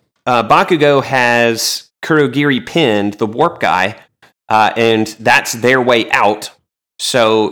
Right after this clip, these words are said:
Shigaraki sends Nomu after Bakugo to kind of free up their escape plan, um, with this, like, crazy punch. And all you see for a minute is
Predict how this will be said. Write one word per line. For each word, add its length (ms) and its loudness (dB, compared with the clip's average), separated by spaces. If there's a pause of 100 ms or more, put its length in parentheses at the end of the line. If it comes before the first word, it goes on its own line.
Shigaraki 720 0
sends 800 -2 (200)
Nomu 580 2
after 380 -2
Bakugo 760 -2
to 100 -6
kind 240 -4
of 280 -6 (180)
free 400 -2
up 260 0
their 180 2
escape 500 -6 (400)
plan, 520 -4 (500)
um, 460 -2
with 200 -4
this, 200 -2
like, 300 -2
crazy 400 -2
punch. 640 -4 (140)
And 460 -2 (400)
all 180 2
you 180 0
see 320 -2
for 240 -2
a 40 0
minute 380 0
is 580 -2